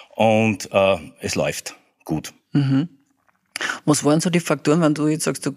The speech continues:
Speaker 2: hast dich komplett von der, einer Reisebranche praktisch eigentlich verändert? Wir sind jetzt Telekommunikation. War da das wichtig, welche Branche, oder?
Speaker 1: Nein, also ich habe ja, äh, in, in der Phase, in dieser Findungsphase, wo ich auch ein Coaching in Anspruch genommen habe,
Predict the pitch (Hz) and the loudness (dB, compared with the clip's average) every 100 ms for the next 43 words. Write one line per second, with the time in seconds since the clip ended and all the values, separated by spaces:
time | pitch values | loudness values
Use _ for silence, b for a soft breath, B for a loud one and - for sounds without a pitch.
0 | 151 139 - - - 139 156 - - 147 | -2 -2 -2 -8 0 0 0 -4 0 0
1 | 143 - 90 113 135 127 135 156 143 135 | 2 0 -2 -4 -2 0 0 -2 -2 -2
2 | 139 - 127 - 139 123 139 104 135 160 | -2 -4 -6 -4 -4 -2 -2 0 -2 -2
3 | - 135 139 139 - - - B B B | -2 0 2 2 0 -12 -14 B B B
4 | - - 170 - 160 156 156 165 156 - | -4 0 0 0 0 0 0 -4 -4 0
5 | 135 151 180 B B B 143 143 147 139 | 2 2 -2 B B B 2 4 4 2
6 | 139 151 - - - 170 170 - - - | -2 -4 -4 -2 -2 -2 -4 -2 -2 0
7 | 180 151 - 143 139 156 - - B B | -2 -2 0 0 0 -4 -8 -12 B B
8 | B - 123 120 123 156 165 131 143 147 | B 0 2 6 4 4 2 0 0 0
9 | 139 143 135 95 120 123 117 _ 120 104 | 4 4 4 2 0 0 -2 _ -10 -6
10 | 131 113 110 120 - 101 117 127 117 107 | -4 0 2 2 2 2 2 2 0 0
11 | 110 - 151 151 131 - 104 90 101 131 | -2 0 0 4 2 2 0 2 2 4
12 | 147 131 113 110 107 98 92 95 90 123 | 2 0 -2 0 0 0 -2 -4 -4 -2
13 | 139 151 135 87 90 92 107 - 104 95 | -2 0 0 0 -2 -2 -6 -4 0 2
14 | 101 101 87 127 | 2 2 2 0